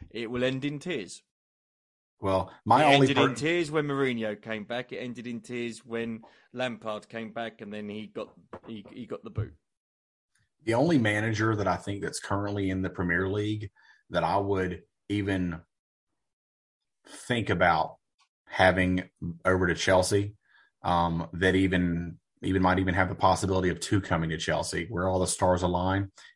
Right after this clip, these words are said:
Speaker 2: is Antonio Conte. He's the only one that I would want to come back that's currently a manager in the league.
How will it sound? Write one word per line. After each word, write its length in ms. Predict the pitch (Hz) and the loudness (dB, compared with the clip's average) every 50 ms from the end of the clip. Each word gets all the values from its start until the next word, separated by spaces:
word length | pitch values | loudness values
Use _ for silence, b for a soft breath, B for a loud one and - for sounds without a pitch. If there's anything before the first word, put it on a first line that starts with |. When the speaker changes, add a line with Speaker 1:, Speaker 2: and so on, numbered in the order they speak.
| B | B
Speaker 2:
is 160 | - 101 95 | 0 2 4
Antonio 460 | 95 90 - 107 98 92 92 90 82 82 | 4 2 4 4 4 6 6 4 4 2
Conte. 500 | - - 82 78 76 - 87 - - - | 2 0 -2 -2 -2 -4 -6 -6 -6 -8
He's 220 | - - 120 117 | -4 -2 0 2
the 140 | 113 117 113 | 4 4 4
only 180 | 107 107 104 98 | 4 4 4 4
one 240 | 95 92 95 92 90 | 2 2 2 2 4
that 100 | 90 87 | 4 4
I 120 | 85 85 | 4 4
would 160 | 85 85 82 | 2 0 -2
want 340 | 85 85 90 87 85 73 - | -2 -2 -2 0 0 0 -2
to 100 | - 85 | -2 -2
come 200 | 82 90 87 82 | 0 0 2 4
back 300 | 82 82 85 82 82 - | 4 4 4 4 0 -2
that's 140 | - 76 - | -6 -6 -4
currently 360 | - - 98 92 85 82 85 | 0 2 2 2 2 0 -2
a 60 | 82 78 | -2 -2
manager 480 | 80 80 80 76 76 80 85 82 78 | -2 -2 -2 -2 -4 -4 -4 -4 -4
in 100 | 78 78 | -4 -4
the 60 | 80 | -6
league. 340 | 80 80 80 80 76 - - | -8 -6 -6 -8 -8 -12 -16